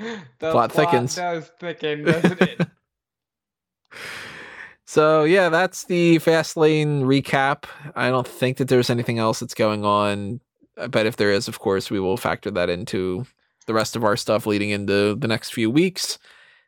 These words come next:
Speaker 1: We're gonna know more information about WrestleMania by tomorrow night, or at least we should, because on Monday Night Raw,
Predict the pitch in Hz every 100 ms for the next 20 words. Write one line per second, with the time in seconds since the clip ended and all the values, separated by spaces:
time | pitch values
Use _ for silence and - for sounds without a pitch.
0 | _ - 117 113 113 113 117 120 143 143
1 | 151 147 147 147 143 131 135 - 135 139
2 | 131 127 113 117 117 120 113 110 127 165
3 | 175 _ - 123 117 117 147 - 165 -
4 | 98 120 165 _ _ _ _ - 147 165
5 | 92 - - 120 107 101 101 101 107 107